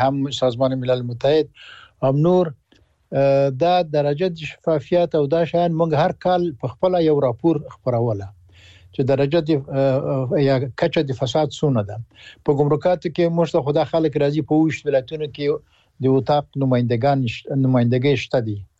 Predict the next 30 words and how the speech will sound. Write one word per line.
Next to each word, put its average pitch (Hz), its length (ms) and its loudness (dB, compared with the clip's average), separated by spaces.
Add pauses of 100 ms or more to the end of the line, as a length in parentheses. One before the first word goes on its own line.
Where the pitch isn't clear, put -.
مثلاً 120 300 0
اتاق 117 360 0
ننګرهار 117 580 2
دی، 110 140 -2
اتاق 107 340 0
تجارت 113 400 0
دی، 110 240 -2 (100)
هرات 117 220 2
دی، 104 160 -4
د 101 100 -4
بدخشان 110 520 0
دی، 110 100 0
د 107 80 0
نور 127 200 4
دی. 120 140 2 (680)
حالته 208 480 2 (380)
دا 165 260 -2
خلک 190 440 -2
سوداګران 156 640 0 (200)
راځي 143 320 0
خپل 165 220 -2
رهبري 147 440 2
ته 156 240 -2 (380)
دا 139 120 2
حال 151 240 2
وایي. 107 240 -8 (520)
یو 185 180 4
منبع 196 320 0
د 185 140 -4 (380)
معلومات 156 520 0